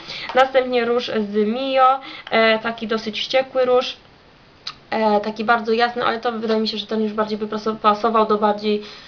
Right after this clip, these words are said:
po prostu do jaśniejszej cery. E, ja go mam z wymianki, jakoś on tak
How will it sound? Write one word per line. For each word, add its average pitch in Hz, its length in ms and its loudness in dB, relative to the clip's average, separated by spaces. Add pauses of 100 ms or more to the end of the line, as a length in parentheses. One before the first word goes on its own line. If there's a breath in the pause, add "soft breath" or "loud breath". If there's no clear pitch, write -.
(1200 loud breath)
po 247 60 -2
prostu 254 240 -2
do 240 80 6
jaśniejszej 233 600 0
cery. 254 400 2 (240)
E, 214 340 2
ja 254 220 2
go 247 60 -6
mam 226 200 0
z 214 40 -8
wymianki, 247 580 -4
jakoś 226 320 0
on 233 140 -2
tak 220 120 0